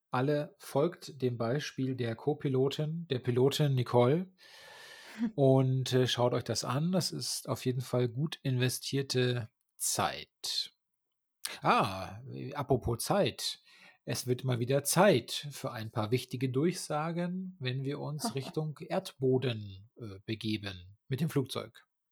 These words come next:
Speaker 2: Genau. Weg von Crockett Island hin wieder in die Realität des, äh, normalen Pilotenalltags.
Speaker 1: Wenn euch nämlich die Mitternachtsmesse heute gefallen hat oder unser Podcast gut gefallen hat, dann helft ihm doch einfach bekannter zu werden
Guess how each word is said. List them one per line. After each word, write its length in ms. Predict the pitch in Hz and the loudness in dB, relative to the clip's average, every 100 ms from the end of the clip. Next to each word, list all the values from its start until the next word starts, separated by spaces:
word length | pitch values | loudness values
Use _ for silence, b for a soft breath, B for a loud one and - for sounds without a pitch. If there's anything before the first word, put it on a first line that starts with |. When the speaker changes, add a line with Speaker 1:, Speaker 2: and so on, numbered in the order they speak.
| _ _ _ _ _ _ - | _ _ _ _ _ _ -6
Speaker 2:
Genau. 360 | 185 170 175 _ _ | -4 -4 -6 _ _
Weg 200 | 208 233 - | 0 0 2
von 200 | 226 220 | 0 4
Crockett 320 | 226 220 - | 2 2 0
Island 380 | 196 214 220 220 | 2 4 4 4
hin 300 | 220 226 208 | 4 2 2
wieder 380 | 202 196 190 - | 0 0 0 -2
in 340 | 190 185 180 | -2 -2 -4
die 200 | 180 180 - | -6 -6 -6
Realität 920 | 180 190 202 202 180 - 202 - - _ 180 | -4 -2 0 0 -2 -2 -2 -4 -12 _ -6
des, 420 | 180 - - - | -6 -8 -16 -10
äh, 160 | 180 165 | -6 -6
normalen 400 | 165 165 175 196 | -4 -2 0 0
Pilotenalltags. 920 | 185 208 214 156 165 160 - - B B B B _ 120 | 0 0 0 -6 -6 -8 -12 -16 B B B B _ -6
Speaker 1:
Wenn 300 | 110 - 156 | 4 4 6
euch 160 | 143 | 4
nämlich 380 | 135 139 135 123 | 4 4 4 2
die 260 | - 127 127 | 2 4 6
Mitternachtsmesse 920 | 170 202 135 117 - 120 110 - 107 | 8 8 6 2 0 0 0 -2 0
heute 320 | 110 113 113 | 0 0 -2
gefallen 480 | 107 104 110 117 139 | -2 -4 -2 0 2
hat 240 | 156 190 160 | 2 0 0
oder 280 | 151 180 | 2 2
unser 260 | 170 151 151 | 2 2 0
Podcast 640 | - - - 104 98 - | 0 -6 -4 -4 -4 -6
gut 180 | 113 - | -8 -8
gefallen 440 | 107 - 95 101 107 | -10 -8 -8 -6 -4
hat, 200 | 156 - | -6 2
dann 140 | 123 | 4
helft 480 | 110 156 226 - - | 10 10 10 4 -2
ihm 220 | 147 165 | 2 4
doch 340 | 131 135 - - | 6 4 4 0
einfach 380 | 123 131 120 - | -2 0 -4 -4
bekannter 500 | 117 - 156 160 143 | -6 0 2 4 2
zu 180 | 135 | 2
werden 360 | 120 123 120 | 4 4 4